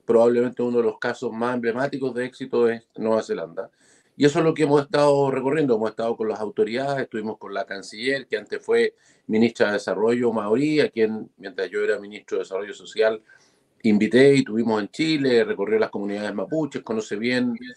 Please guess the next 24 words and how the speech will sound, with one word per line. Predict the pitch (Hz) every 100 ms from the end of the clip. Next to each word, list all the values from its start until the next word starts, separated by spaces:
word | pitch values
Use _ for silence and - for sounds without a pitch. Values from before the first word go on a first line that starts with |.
| _ _
nuestra | 110 113 - 117
realidad | 110 110 117
también. | 107 107 135 147 - _ _ _ _ _
Tuvimos | 110 127 127 117
a, | 110 110 101 98 90 90 -
a | 92 95 92 92 -
Christopher | - 131 117 113 107
Finlayson, | 147 143 131 127 127
que | 120 117 113
es | - _ _ _ _
el | 101
ministro | 107 117 117 117
que | 107
durante | 107 107 107 110
casi | 120 113 117
diez | 117 - 131
años | 131 139 143 - _ _
negoció | 98 113 110 - - 185
con | 170
las | 143 127
distintas | 120 143 135 123
comunidades | - 113 117 110 120 131 127
las | 113 -
soluciones. | 113 110 175 156 117